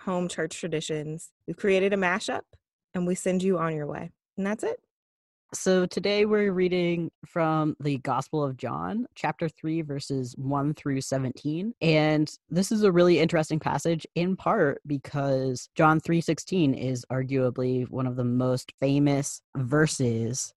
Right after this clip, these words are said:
Speaker 2: in the world. If you know any verse in the Bible,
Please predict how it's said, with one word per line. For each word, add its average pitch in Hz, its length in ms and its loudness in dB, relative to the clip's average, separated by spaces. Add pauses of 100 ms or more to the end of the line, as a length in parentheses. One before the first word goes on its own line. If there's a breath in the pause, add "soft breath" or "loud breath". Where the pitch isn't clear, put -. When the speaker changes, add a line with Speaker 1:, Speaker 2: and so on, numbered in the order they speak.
Speaker 2:
in 156 240 8
the 143 80 4
world. 120 560 2 (120)
If 139 200 -2
you 139 200 2
know 139 560 2 (140)
any 160 600 4
verse 135 600 0
in 139 140 2
the 131 80 2
Bible, 123 600 -2